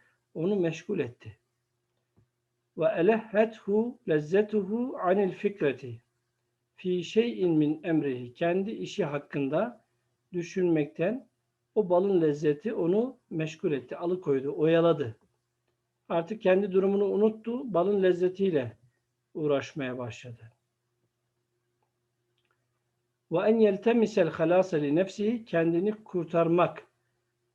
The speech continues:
iltimasından, fikir düşüncesinden onu alıkoydu. Ve lem yezkur, hatırlamadı ki, ennel cürezeyn, o iki tane, e, sıçan, daibani, kemiriyorlardı, fi kat'il husneyn,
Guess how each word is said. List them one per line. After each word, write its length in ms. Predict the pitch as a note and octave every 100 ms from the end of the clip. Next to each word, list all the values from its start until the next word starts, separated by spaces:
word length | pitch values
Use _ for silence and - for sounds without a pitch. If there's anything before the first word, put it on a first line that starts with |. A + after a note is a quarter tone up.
| _
iltimasından, 1080 | - D3 - D3 C3+ B2 - C3+ D#3 G3 F#3+ _
fikir 380 | - E3 F3+ D3+
düşüncesinden 800 | C#3+ - C#3 C3+ A#2+ C3+ D#3 G#3+
onu 220 | F#3 -
alıkoydu. 640 | A3 A3+ G#3 D3 C3 A#2+ - _ _ _ _ _ _ _ _ E3
Ve 120 | F3
lem 180 | A#3 B3+
yezkur, 500 | C#4 - F#3+ G3+ A#3+ - _
hatırlamadı 720 | D#3+ D#3+ F3+ G#3+ F3 F3 G#3+
ki, 340 | F3 D#3 G#3+ - _ _ _ _ _ _ _ _ _ _ -
ennel 500 | G#3+ A3+ F3+ D3+ D#3+ - _ _ -
cürezeyn, 640 | C#3 D3+ C#3 C3 D#3+ G3 A3
o 160 | F3+
iki 240 | E3 D#3 -
tane, 520 | D#3+ C#3 D3+ A3+ - _ _ _ _ _ _ D3+
e, 360 | C#3 C3 B2+
sıçan, 600 | A#2+ D#3 D3 D3+ F3 D#4 - _ _ _ _ -
daibani, 640 | D3+ D#3+ D3 E3+ F#3+ D#3 -
kemiriyorlardı, 840 | D#3+ G3+ A#3 B3+ A3 D3+ C#3 C#3
fi 260 | A#2+ E3+ E3+
kat'il 400 | F#3 - G3 E3
husneyn, 640 | D3 C#3 F3+ F#3 B2+